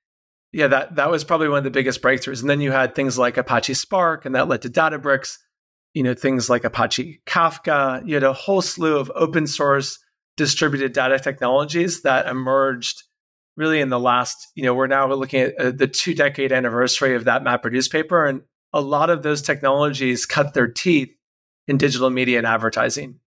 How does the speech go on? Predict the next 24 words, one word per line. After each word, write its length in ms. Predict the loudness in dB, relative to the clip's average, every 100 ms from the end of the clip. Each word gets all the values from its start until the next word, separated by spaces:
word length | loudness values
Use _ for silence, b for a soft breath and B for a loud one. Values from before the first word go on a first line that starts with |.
| _ _ _ _
Probably 180 | 0 0
most 300 | 2 0 0
recently, 380 | 0 0 0 0
the 100 | 2
most 240 | 0 0
exciting 400 | -4 0 2 2
company 520 | 0 0 0 0 -2 -12 _ _ _ 0
that's 380 | 0 0 -12 _ _ _ _ -14
grown, 720 | -2 2 2 2 -2 -4 -4
uh, 320 | 0 2 0 0
as 280 | -2 0
a 280 | 2 2 -2 _ _ _
innovative 760 | -2 0 0 0 0 0 -4 -14 _ _ _ _
data 240 | -2 0 0
business 380 | -2 -2 -2 0
has 120 | 0
been 140 | 0
Snowflake. 720 | -2 0 0 0 -4 -4 -12 -8
And 80 | -4
if 140 | -2
you 80 | -2
look 220 | 0 0
at 260 | 2 0 -4 _ _ -4
Snowflake's 680 | -2 2 0 0 -2 -2